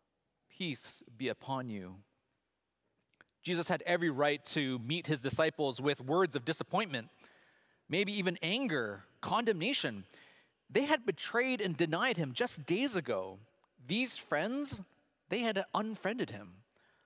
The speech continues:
These followers had unfollowed and they had scattered when he needed them most. And Jesus didn't come into this world to condemn it. And so here, Jesus doesn't come to his disciples with that word of rebuke,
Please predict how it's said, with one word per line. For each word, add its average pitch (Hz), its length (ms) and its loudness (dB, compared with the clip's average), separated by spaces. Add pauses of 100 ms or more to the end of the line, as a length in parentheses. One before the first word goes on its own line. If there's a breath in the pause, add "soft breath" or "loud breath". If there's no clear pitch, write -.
(180 soft breath)
These 190 180 0
followers 226 540 4
had 196 180 2
unfollowed 233 640 4
and 170 100 0
they 208 80 4
had 190 120 2
scattered 214 580 0
when 160 160 2
he 165 160 -2
needed 180 320 2
them 156 240 -2
most. - 600 -4 (1080 soft breath)
And 151 100 -4
Jesus 220 340 -4
didn't 190 240 -4
come 123 540 -2 (480)
into 185 240 -2
this 165 200 -2
world 147 260 -2
to - 80 -10
condemn 151 400 -2
it. - 200 -8 (240 loud breath)
And 175 140 -4
so 185 140 0
here, 226 440 2
Jesus 196 500 -4 (520)
doesn't 175 300 -2
come 180 200 -2
to 175 100 -2
his 151 120 -2
disciples 131 720 0 (500 loud breath)
with 151 260 -2 (220)
that 160 300 0
word 151 360 -2
of 131 140 -2
rebuke, 131 520 -4